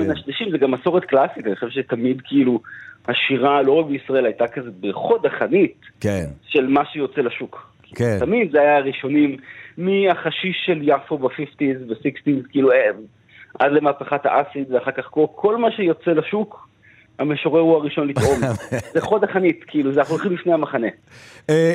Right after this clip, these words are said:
Speaker 2: אז רק שנייה, אז איזה שיר, איזה, איזה משורר ואיזה שיר אתה הבאת לנו היום
Speaker 1: או,
Speaker 2: כעורך?
Speaker 1: או.
Speaker 2: או.
Speaker 1: תודה ששאלת,
Speaker 2: אני
Speaker 1: ג'רמי.
Speaker 2: שואל,
Speaker 1: אוקיי.
Speaker 2: בטח שאני שואל.
Speaker 1: אני, אני רוצה שאנחנו נשמע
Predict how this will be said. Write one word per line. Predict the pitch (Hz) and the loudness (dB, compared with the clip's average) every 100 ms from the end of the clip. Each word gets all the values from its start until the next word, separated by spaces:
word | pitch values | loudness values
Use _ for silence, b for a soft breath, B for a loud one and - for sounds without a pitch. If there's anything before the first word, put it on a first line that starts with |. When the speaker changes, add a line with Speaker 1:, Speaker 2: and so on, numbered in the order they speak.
| 160 | 0
Speaker 2:
אז | 170 | -2
רק | 208 | 0
שנייה, | 226 254 | 0 0
אז | 185 | 2
איזה | 220 254 | 0 0
שיר, | 254 247 | 0 0
איזה, | 226 208 226 | 2 0 4
איזה | 254 226 208 | 2 2 0
משורר | 233 - 202 202 196 | 0 2 2 2 4
ואיזה | 202 185 | 2 2
שיר | - 202 190 | 0 0 0
אתה | 185 | 0
הבאת | 170 160 165 | 2 0 0
לנו | 165 160 156 151 151 | 2 2 2 2 2
היום | 147 147 147 233 180 - - | 4 4 6 4 4 -2 0
Speaker 1:
או, | |
Speaker 2:
כעורך? | 165 151 143 156 - | 4 4 4 0 2
Speaker 1:
או. | |
Speaker 2:
או. | 180 95 _ _ - _ 139 _ - | 0 0 _ _ -20 _ -20 _ -2
Speaker 1:
תודה | 220 226 254 254 | 0 2 0 -4
ששאלת, | 208 208 170 160 | -2 2 2 0
Speaker 2:
אני | 143 117 | 0 2
Speaker 1:
ג'רמי. | 120 | 2
Speaker 2:
שואל, | 123 170 269 127 | 2 4 4 2
Speaker 1:
אוקיי. | 98 170 233 | 0 2 2
Speaker 2:
בטח | 240 | 2
שאני | 147 131 | 0 2
שואל. | 131 110 | 2 2
Speaker 1:
אני, | 240 254 247 156 | 4 2 2 2
אני | 220 233 | 2 2
רוצה | 220 - 202 208 196 | 2 2 4 4 2
שאנחנו | 180 175 185 170 | 0 0 0 -2
נשמע | 147 - 180 180 160 | -4 -4 0 2 0